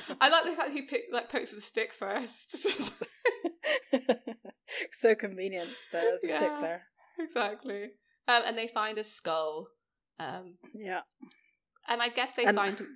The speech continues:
Speaker 2: more as well because we see, like, a box later with, full of bones and things.
Speaker 1: So I wrote here, "That's an unmarked grave," 'cause in the last week
Speaker 2: <laughs>
Speaker 1: episode, where there was an actual tomb-, tombstone,
Speaker 2: Yes.
Speaker 1: and it was a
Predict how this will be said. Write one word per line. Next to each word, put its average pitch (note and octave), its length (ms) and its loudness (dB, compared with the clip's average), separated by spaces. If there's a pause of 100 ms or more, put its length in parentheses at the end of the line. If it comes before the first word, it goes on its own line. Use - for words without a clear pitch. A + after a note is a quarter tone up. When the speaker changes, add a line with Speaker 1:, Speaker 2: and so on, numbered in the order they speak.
Speaker 2:
more G3 440 -4
as D#3 120 -10
well D#3 260 0
because D#3 560 -8 (200)
we F#3 100 -8
see, F#3 160 -10 (220)
like, E3+ 180 -10
a E3 60 -8
box - 420 -10
later C#3+ 220 -6
with, C#3 180 -14
full D3+ 120 -4
of C#3+ 120 -10 (220)
bones D#3 360 -10
and D3 100 -12
things. D3 240 -14 (180)
Speaker 1:
So - 300 2
I G3+ 100 10
wrote A3+ 220 10
here, G3 280 2 (260)
"That's G#3 300 4
an G3+ 140 -6
unmarked F3 520 -2
grave," D#3 320 -2 (160)
'cause F#3 220 2
in F#3+ 160 -2
the F#3 60 -2
last A#3+ 340 6
week D#3 180 -6
Speaker 2:
<laughs> C#3 60 -8
Speaker 1:
episode, D3 560 -8 (800)
where F3+ 300 10
there F3 160 6
was F3 200 2
an D#3+ 160 -6
actual G3 380 2
tomb-, G3 380 -4 (240)
tombstone, D#3+ 760 -4 (260)
Speaker 2:
Yes. G3+ 300 2
Speaker 1:
and E3+ 120 4
it E3+ 100 -2
was E3 160 -4
a D#3 80 2